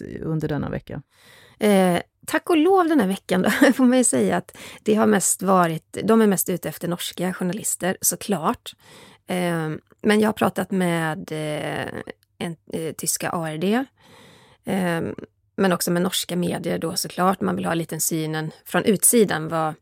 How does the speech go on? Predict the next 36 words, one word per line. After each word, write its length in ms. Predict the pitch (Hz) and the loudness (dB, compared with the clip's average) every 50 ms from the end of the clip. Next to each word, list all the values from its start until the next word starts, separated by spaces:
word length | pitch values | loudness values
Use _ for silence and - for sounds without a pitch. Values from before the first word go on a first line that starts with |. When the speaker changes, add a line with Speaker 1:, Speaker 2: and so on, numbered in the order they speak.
| _ _ - _ _ _ - | _ _ -20 _ _ _ -6
Speaker 2:
vad 100 | - 170 | -4 -2
andra 180 | 170 170 196 202 | 0 0 0 0
länder 260 | 196 165 160 165 - | 0 0 -2 -4 -6
då 80 | - | -6
tycker 320 | 185 - 180 - - 170 - | -8 -8 -14 -12 -10 -10 -8
om 80 | 202 - | -8 -8
detta. 340 | 180 190 - - - 151 185 - _ - - - - - _ _ _ | -10 -12 -10 -8 -8 -8 -8 -12 _ -20 -20 -20 -20 -20 _ _ _
Eh, 260 | - 190 180 170 - - - - - - _ _ _ _ _ - _ _ _ _ _ _ _ _ _ - | -6 -6 -4 -4 -4 -6 -8 -12 -18 -20 _ _ _ _ _ -20 _ _ _ _ _ _ _ _ _ -6
sen 120 | - 214 190 | -2 0 0
har 20 | 185 | 0
jag 80 | 175 | 0
pratat 260 | - 175 160 - 151 | -2 -4 -6 -6 -8
med 200 | - 160 156 156 | -8 -8 -6 -6
lite 500 | 156 156 156 - _ - 156 151 151 151 - - _ _ _ _ | -8 -8 -10 -12 _ -10 -10 -8 -8 -10 -12 -16 _ _ _ _
andra 220 | 214 175 160 165 | -6 -6 -4 -2
svenska 400 | 156 - - 170 160 - - 196 | -2 -2 -2 -2 -4 -2 -2 0
medier 420 | 202 202 190 - - - - - - | 0 0 0 -2 -4 -4 -4 -4 -4
om 200 | - 156 160 151 | -4 -6 -6 -6
det 160 | 165 160 151 | -6 -4 -4
och 160 | 156 165 165 | -4 -4 -6
var 80 | 180 156 | -8 -10
på 120 | - - | -10 -12
plats 300 | - - 156 - - - | -12 -10 -12 -10 -10 -10
och 60 | - | -10
sådär, 200 | - - 147 147 | -6 -6 -6 -8
T 120 | 147 - 151 | -6 -8 -10
V 80 | 156 | -10
fyra 420 | 156 - 165 160 147 - - - - | -8 -6 -6 -6 -6 -6 -6 -6 -6
och, 300 | - - - _ _ - | -8 -10 -14 _ _ -14
eh, 200 | - - - - | -12 -10 -10 -10
och 120 | - - - | -10 -12 -8
tidningar 340 | - 180 160 151 160 170 | -6 -6 -6 -4 -6 -4
och 80 | 180 - | -4 -2
så. 120 | - 156 | -2 -2
Men, 180 | 147 180 190 202 196 - - - - - - - - - - _ | 0 2 2 0 0 -2 -6 -16 -20 -20 -20 -20 -20 -20 -12 _
eh, 380 | - 202 190 190 185 185 180 | 2 4 4 6 6 4 2